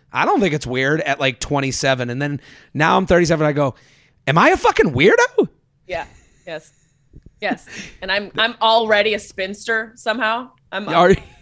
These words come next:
Speaker 2: I'm thirty-nine, and, I, and I'm just like, "Yeah, I'm, I'm going to take all of your dads and your granddads. No one's safe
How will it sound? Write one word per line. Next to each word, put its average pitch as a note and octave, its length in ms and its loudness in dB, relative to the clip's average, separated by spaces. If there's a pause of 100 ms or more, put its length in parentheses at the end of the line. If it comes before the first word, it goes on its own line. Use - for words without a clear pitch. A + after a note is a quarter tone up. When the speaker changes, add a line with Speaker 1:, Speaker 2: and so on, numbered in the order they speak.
(260)
Speaker 2:
I'm D4+ 80 0
thirty-nine, C4+ 720 2
and, G3+ 60 -4
I, G#3 160 0
and A#3+ 120 2
I'm C4 180 0
just A#3+ 140 -4
like, - 120 -8
"Yeah, E4 380 0
I'm, C4+ 220 -4
I'm C4 160 -4
going C#4 260 -4
to D#4+ 100 -10
take B3 320 -10
all G#3 200 -4
of B3 100 -12
your C#4+ 100 -8
dads A#3 360 -6
and G#3+ 100 -10
your G3+ 100 -10
granddads. E3 600 -12
No F#3+ 140 -8
one's G#3 280 -12
safe A#3+ 320 -8